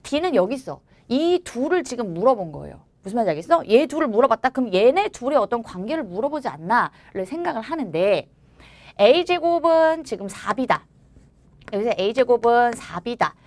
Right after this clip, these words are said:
자, 요런 관계식 이끌어낼 수 있지. 기억에서 우리가 에이 제곱 마이너스 사 비가 영 이렇게 구했으니까 에이 제곱은 사 비다라고 놓고 여기 씨디라고 해서 니은의 복이랑 뭔가가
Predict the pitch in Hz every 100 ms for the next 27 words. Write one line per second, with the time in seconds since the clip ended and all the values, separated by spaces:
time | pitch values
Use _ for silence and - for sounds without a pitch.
0 | - - 180 208 254 214 190 220 185 165
1 | - 233 170 165 156 - 147 143 - 247
2 | 240 226 180 170 175 - 180 220 196 151
3 | 160 165 - - 180 190 180 160 160 165
4 | - 160 - 196 190 196 180 - 135 143
5 | 151 139 - - - - 208 262 330 285
6 | 294 254 202 202 269 277 277 208 190 202
7 | 170 - 359 311 160 - - - 208 220
8 | 262 - 349 370 - 349 349 339 202 190
9 | 208 220 285 180 175 226 294 339 311 -
10 | 202 202 233 202 202 185 175 196 247 294
11 | 302 277